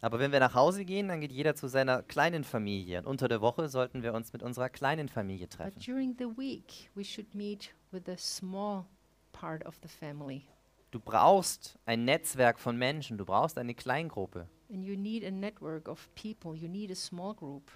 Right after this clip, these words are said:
Speaker 1: Einen Ort, wo ihr miteinander betet, wo ihr füreinander da seid.
Speaker 2: A place where you pray with each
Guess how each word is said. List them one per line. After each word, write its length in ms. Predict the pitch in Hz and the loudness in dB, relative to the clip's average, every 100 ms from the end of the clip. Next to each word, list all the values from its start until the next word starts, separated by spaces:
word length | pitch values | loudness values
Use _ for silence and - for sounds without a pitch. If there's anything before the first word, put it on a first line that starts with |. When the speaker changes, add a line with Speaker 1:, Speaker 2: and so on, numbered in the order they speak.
| _ _ _ _ - | _ _ _ _ -4
Speaker 1:
Einen 220 | 107 113 | -2 2
Ort, 340 | 101 123 170 139 | 6 6 6 0
wo 100 | 139 | 0
ihr 140 | 127 | 0
miteinander 440 | 147 156 139 135 | 2 2 4 4
betet, 340 | 127 151 160 110 | 4 2 -4 -2
wo 120 | 107 | 0
ihr 100 | 110 | 2
füreinander 400 | 135 123 120 120 | 0 0 2 2
da 260 | 120 113 147 | 4 4 4
seid. 360 | 95 82 - - | 0 -4 -10 -20
Speaker 2:
A 40 | - | -18
place 500 | - 208 226 247 - | -10 -4 -2 -2 -4
where 120 | 190 | -6
you 120 | 190 196 | -8 -10
pray 460 | - 226 226 247 | -12 -6 -4 -4
with 200 | 226 220 | -6 -8
each 260 | 202 190 | -8 -8